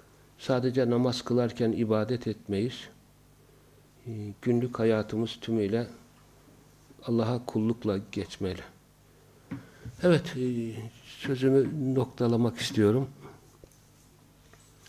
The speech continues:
Sorumluluğumuz büyük. Nerede yaşarsak yaşayalım, dünyanın her tarafındaki zulümden biz de hesaba çekileceğiz.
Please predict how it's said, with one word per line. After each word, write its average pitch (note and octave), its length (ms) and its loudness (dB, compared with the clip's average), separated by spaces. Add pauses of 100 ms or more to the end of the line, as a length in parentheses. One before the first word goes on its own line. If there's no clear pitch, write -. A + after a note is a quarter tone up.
(360)
Sorumluluğumuz C3+ 960 4
büyük. G2+ 400 0 (640)
Nerede B2+ 360 4
yaşarsak A#2 720 0
yaşayalım, G#2+ 580 4 (1160)
dünyanın B2+ 440 6
her C3 260 4
tarafındaki A2+ 680 2
zulümden A#2 600 2
biz A2+ 220 0
de G#2 180 2 (420)
hesaba A2 460 -2
çekileceğiz. F#2 880 -6